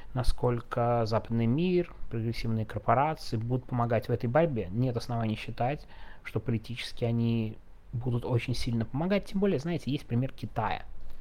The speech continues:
Есть пример Китая, который, в общем, честно, давайте признаемся, кроме узкой группы активистов, которая пытается бороться с, э, китайской цензурой, все плюс-минус махнули рукой. Это очень печально, кстати.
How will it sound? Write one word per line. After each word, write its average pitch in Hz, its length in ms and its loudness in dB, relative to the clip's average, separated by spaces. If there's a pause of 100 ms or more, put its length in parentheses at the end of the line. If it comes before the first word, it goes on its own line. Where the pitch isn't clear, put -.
(400)
Есть 123 200 4
пример 110 240 2
Китая, 196 500 4
который, 175 440 2
в 123 80 0
общем, 110 320 -4
честно, - 320 -4
давайте 127 260 0
признаемся, 135 960 0 (380)
кроме 117 420 2 (420)
узкой 127 340 0
группы 113 720 2 (200)
активистов, 123 680 0
которая 113 560 0 (140)
пытается 113 440 0
бороться 113 340 0 (120)
с, - 260 -2
э, 110 300 0 (540)
китайской 127 340 2
цензурой, 156 380 4
все - 180 -4
плюс-минус 131 500 0
махнули 120 320 0
рукой. 143 360 4
Это 131 160 2
очень 143 220 2
печально, 147 420 4
кстати. - 400 -8